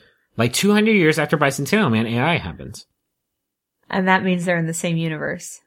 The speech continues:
Speaker 1: Yeah.
Speaker 2: Two hundred years.
Speaker 1: They're, I, it's, like, the same, I'm, it's not, it's like the,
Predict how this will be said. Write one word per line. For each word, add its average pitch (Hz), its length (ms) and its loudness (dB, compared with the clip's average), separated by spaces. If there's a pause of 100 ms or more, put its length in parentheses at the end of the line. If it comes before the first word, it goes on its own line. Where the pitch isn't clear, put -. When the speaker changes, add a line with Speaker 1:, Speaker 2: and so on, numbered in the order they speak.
(380)
Speaker 1:
Yeah. 175 340 2 (720)
Speaker 2:
Two 202 180 0
hundred 170 260 -2
years. 160 420 -8
Speaker 1:
They're, 170 260 0
I, 165 200 0
it's, 165 140 0
like, 190 160 2
the 175 100 0
same, 196 480 0 (100)
I'm, 147 220 0
it's 160 240 -2
not, 180 440 0
it's 143 200 0
like 165 240 2
the, 123 500 4